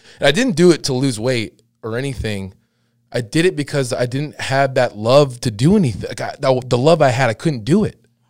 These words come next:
Like, I physically couldn't do it. And I, it was rad to do the talk show during this time 'cause you could talk about it and whatever,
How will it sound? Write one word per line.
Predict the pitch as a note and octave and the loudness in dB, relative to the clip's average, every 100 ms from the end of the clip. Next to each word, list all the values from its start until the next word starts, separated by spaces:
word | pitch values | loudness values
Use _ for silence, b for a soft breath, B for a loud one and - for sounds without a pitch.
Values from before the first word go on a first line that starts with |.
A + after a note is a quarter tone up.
| _ | _
Like, | A#2 | -6
I | G#2 | -6
physically | - F3+ C#3 C3+ A2+ | 0 0 2 -4 -6
couldn't | - C#3 G2+ | -4 -4 -2
do | C#3 D3 | 2 2
it. | A2 | 2
And | B2 | 0
I, | B2+ B2+ | 0 0
it | B2+ | 4
was | D#3 C3 | 4 6
rad | C3+ D3+ C3+ | 6 6 4
to | A#2 | 0
do | C3+ | 0
the | B2 | 0
talk | - - F3 A#3+ | -6 -6 -4 -2
show | - G#2+ G2+ | -2 -2 -2
during | G2+ G2+ F#2+ | -2 -4 -6
this | - | -4
time | G#2 G#2+ | -4 -4
'cause | A2 | -8
you | G#2 | -10
could | - | -2
talk | E3 F#3 | -2 -2
about | G2+ F#2 F#2 | -2 -2 -4
it | F2+ | -6
and | F#2+ | -4
whatever, | G#2 D3 A2 G2 | -2 0 -2 -4